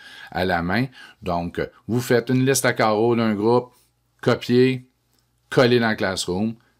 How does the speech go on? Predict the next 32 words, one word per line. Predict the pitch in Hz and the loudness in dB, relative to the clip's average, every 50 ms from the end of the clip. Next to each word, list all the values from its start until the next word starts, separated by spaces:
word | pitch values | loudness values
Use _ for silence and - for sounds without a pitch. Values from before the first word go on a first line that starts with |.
| _ | _
copier, | - - 147 127 - - 123 127 127 127 127 123 127 _ _ _ _ - | -2 2 2 2 2 2 2 4 4 4 2 0 -4 _ _ _ _ -4
coller, | - 135 120 113 107 104 107 110 110 | 0 2 2 4 2 2 0 -2 -2
copier, | - 120 104 - - 120 117 | -2 -4 -4 -2 -2 -4 -2
coller, | - 104 90 95 98 113 120 - - - - - | -2 -2 -2 -2 -2 -4 -6 -8 -14 -18 -8 -4
et | 104 113 | -2 -2
en | 107 | 0
l'espace | 98 90 - - - 104 107 101 90 | -2 -2 -4 -2 0 0 0 0 -2
de | 98 92 87 | -2 -2 -2
deux | 82 98 123 135 | -2 0 0 2
minutes, | 117 95 92 104 104 90 | 2 0 0 -2 -4 -6
vous | 85 87 92 | -6 -6 -6
aurez | 90 82 92 90 | -4 -4 -6 -6
créé | - - - - - 90 104 104 - - - | -6 -8 -8 -6 -4 -4 -4 -4 -8 -14 -12
vos | - 135 214 277 247 | -6 -4 -2 0 0
huit | 214 202 170 | 0 0 0
groupes | 147 147 170 175 175 - _ _ _ _ _ _ _ _ _ _ _ _ - | 2 2 0 0 -2 -6 _ _ _ _ _ _ _ _ _ _ _ _ -4
et | 107 110 | -2 -2
vos | 101 98 95 87 | 0 0 -2 -4
planifications | - - 104 101 104 98 - - - 98 82 82 - 95 92 | -2 -2 -2 -2 -2 -2 -6 -6 -6 -6 -6 -4 -4 -6 -6
globales | 90 82 78 73 71 85 92 98 107 104 - - - | -6 -6 -8 -6 -4 -2 -2 0 -2 -2 -6 -10 -10
auront | - 85 82 80 92 95 101 98 - - | -12 -10 -8 -6 -6 -6 -6 -6 -8 -10
été | 107 - - - - - 98 104 110 110 - - | -12 -12 -12 -8 -6 -4 -2 -2 -2 -4 -2 2
épargnées. | 123 127 127 127 127 120 107 101 107 107 110 117 120 123 120 113 - - - _ - | 4 4 4 4 2 -2 0 0 -2 -2 0 0 2 2 0 0 -4 -6 -12 _ -12
Regardez, | - - 78 85 82 101 113 123 120 - _ - - - _ _ _ - | -12 -10 -10 -4 -2 0 0 0 -2 -4 _ -20 -20 -20 _ _ _ -10
lorsqu'on | 82 82 - - - 82 85 | -8 -8 -8 -8 -8 -6 -6
arrive | 85 85 87 80 | -6 -6 -6 -6
ici, | 80 - - 139 143 | -4 -4 -4 -4 -4
on | - | -6
est | - 80 | -8 -8
encore | 73 76 - 95 90 | -10 -8 -6 -6 -6
en | 85 78 | -6 -8
processus, | - - - 85 - - - - - 117 127 143 143 - - - - | -8 -10 -10 -8 -8 -8 -8 -6 -2 -2 0 0 -2 -4 -6 -8 -10